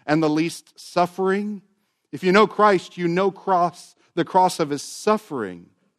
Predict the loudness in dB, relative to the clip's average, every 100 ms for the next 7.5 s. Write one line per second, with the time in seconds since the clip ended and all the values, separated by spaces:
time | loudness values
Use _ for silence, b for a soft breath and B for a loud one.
0 | _ _ _ _ _ 2 6 6 4 -4
1 | b b -4 -2 2 2 0 -4 -12 -2
2 | -2 -2 -8 -6 0 0 -2 -8 -2 -2
3 | -2 -6 -2 -2 0 -2 -4 -14 -6 2
4 | 2 2 -8 -8 -6 2 2 2 0 2
5 | 2 -2 -4 B 0 4 6 6 4 0
6 | 2 2 2 0 -2 0 -4 -6 -6 -2
7 | -2 -6 -20 _ _